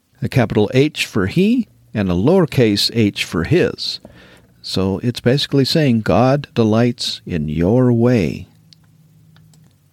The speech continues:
And another really cool thing is this is a conclusionary twist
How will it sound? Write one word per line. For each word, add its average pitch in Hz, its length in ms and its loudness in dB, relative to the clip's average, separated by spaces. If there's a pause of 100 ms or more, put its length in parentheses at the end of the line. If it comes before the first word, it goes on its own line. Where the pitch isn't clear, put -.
(140)
And 104 260 -2
another 165 340 0
really 127 260 2
cool 98 260 -2
thing 107 300 0
is 123 280 -2
this - 280 0
is 170 160 0
a 226 100 2
conclusionary 160 920 0
twist - 640 0